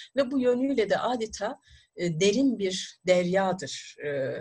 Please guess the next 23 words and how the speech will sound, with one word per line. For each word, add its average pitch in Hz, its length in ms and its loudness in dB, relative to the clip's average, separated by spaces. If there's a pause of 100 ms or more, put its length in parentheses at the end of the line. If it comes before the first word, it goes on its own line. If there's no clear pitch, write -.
(460)
oradaki 247 440 -2
her 320 320 -6
şeyin 214 440 0
ben 208 140 0
sembolik 208 600 -6
bir - 120 -4
anlamının, 165 380 -4
ikinci 196 360 -10
bir 202 180 -6
anlamının 180 380 -6
olduğunu 147 360 -8
düşünüyorum. 135 560 -6 (400)
Hatta, 220 440 4 (100)
e, 175 60 2 (540)
masalın 214 540 0
tanımı, 196 440 2 (600)
e, 170 280 2 (200)
diye 180 220 4
başta 180 300 4
konuşmuştuk 196 680 -4
ama 240 220 4
herhalde 175 520 0
kaldı. 196 400 0